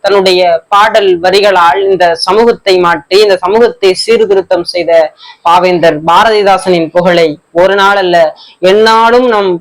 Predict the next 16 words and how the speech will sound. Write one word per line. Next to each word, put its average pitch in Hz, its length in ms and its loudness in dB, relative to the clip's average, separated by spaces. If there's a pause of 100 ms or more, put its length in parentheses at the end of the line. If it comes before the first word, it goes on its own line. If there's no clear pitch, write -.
(120)
பாராட்டப்பட 196 760 0
வேண்டிய 170 340 2
ஒரு 165 200 4
உன்னதமான 214 560 0
தலைவர் 170 420 0 (220)
பாவேந்தர் 170 480 0 (140)
பாரதிதாசன். 170 760 -2 (460)
தமிழ் 214 500 0
உள்ளவரை 190 520 2 (440)
பாரதிதாசன் 185 760 0 (140)
இருப்பார். 175 640 -2
தமிழை 190 580 -2
நாம் 190 280 0
கொண்டாடும் 196 400 -2
போது, 185 260 2 (500)
தமிழ், 185 440 -2